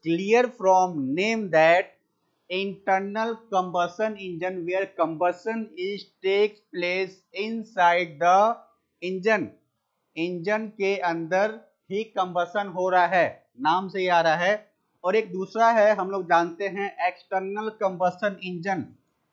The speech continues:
where the combustion takes place outside the engine। ठीक है, इंजन के बाहर ही combustion चे-, होता है। उसमें, किसमें? External combustion engine में।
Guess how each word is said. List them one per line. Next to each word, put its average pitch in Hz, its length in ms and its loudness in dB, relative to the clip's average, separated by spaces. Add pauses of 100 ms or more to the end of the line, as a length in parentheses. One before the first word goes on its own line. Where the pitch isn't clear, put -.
(260)
where 202 500 4
the 202 120 4 (140)
combustion 185 640 0
takes 196 520 -6 (220)
place 180 380 -2 (540)
outside 180 680 4
the 175 260 -2
engine। 180 320 0 (1120)
ठीक 180 200 -6
है, 240 320 2 (360)
इंजन 190 500 -2
के 208 260 0
बाहर 170 600 4
ही 185 140 0
combustion 180 560 -4
चे-, 180 580 -6
होता 160 300 0
है। 160 340 0
उसमें, 214 460 -16 (440)
किसमें? 208 580 -8
External 190 460 -6
combustion 202 500 -6
engine 196 260 -4
में। 185 300 -4